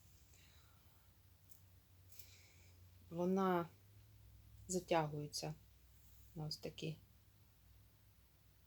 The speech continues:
вірьовочки. І тут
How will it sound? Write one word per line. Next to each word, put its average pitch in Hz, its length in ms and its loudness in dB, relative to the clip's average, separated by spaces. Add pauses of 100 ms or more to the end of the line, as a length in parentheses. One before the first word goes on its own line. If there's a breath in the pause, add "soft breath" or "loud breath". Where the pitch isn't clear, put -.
(380)
вірьовочки. 160 580 -6 (300)
І 233 320 2 (440)
тут 233 320 -4